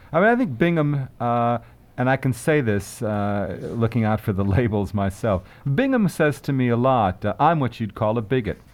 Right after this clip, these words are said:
And I don't mind telling you that. I don't mind telling you that's what I am. I cannot stand the fact that, uh,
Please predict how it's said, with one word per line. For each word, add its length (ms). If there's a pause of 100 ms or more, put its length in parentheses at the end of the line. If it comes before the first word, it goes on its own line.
(100)
And 120
I 60
don't 140
mind 280
telling 260
you 120
that. 200
I 140
don't 160
mind 180
telling 160
you 80
that's 260
what 140
I 60
am. 260 (260)
I 160
cannot 600
stand 360
the 60
fact 480
that, 400
uh, 220